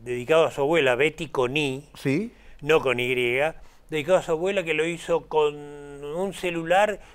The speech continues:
Speaker 1: y que es una maravilla, obviamente, la mirada de
Speaker 2: No,
Speaker 1: padre.
Speaker 2: ¿no está en YouTube?
Speaker 1: Pero, ¿cómo?
Speaker 2: ¿No está en YouTube en algún lugar que podamos verlo?
Speaker 1: Está en YouTube, sí.
Speaker 2: Ok.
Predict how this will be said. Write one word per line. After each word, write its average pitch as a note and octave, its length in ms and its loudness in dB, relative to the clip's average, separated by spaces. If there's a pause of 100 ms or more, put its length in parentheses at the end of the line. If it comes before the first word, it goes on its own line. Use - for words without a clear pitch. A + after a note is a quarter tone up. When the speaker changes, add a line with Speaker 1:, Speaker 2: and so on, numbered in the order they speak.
Speaker 1:
y C3+ 100 -14
que C#3+ 120 -10
es B2+ 120 -10
una D3 160 -4
maravilla, C#3 800 0 (120)
obviamente, B2 640 -2
la G#2 100 -6
mirada A#2+ 300 -4
de A#2 100 -4
Speaker 2:
No, D#3 140 -2
Speaker 1:
padre. B2 360 -4 (200)
Speaker 2:
¿no D#3 100 -2
está F#3+ 160 0
en G#3+ 60 -2
YouTube? G#3+ 340 -2 (400)
Speaker 1:
Pero, E3+ 380 6 (120)
¿cómo? F3+ 280 -2 (140)
Speaker 2:
¿No C#3 60 -4
está F3+ 180 0
en F#3+ 60 0
YouTube F3 320 4
en E3+ 80 2
algún D3+ 140 2
lugar D3+ 220 2
que D3 80 -4
podamos C#3 320 0
verlo? D3+ 300 -4 (200)
Speaker 1:
Está D#3 200 0
en B3 80 0
YouTube, A#3+ 280 -4 (240)
sí. C3+ 60 0
Speaker 2:
Ok. G#2+ 140 0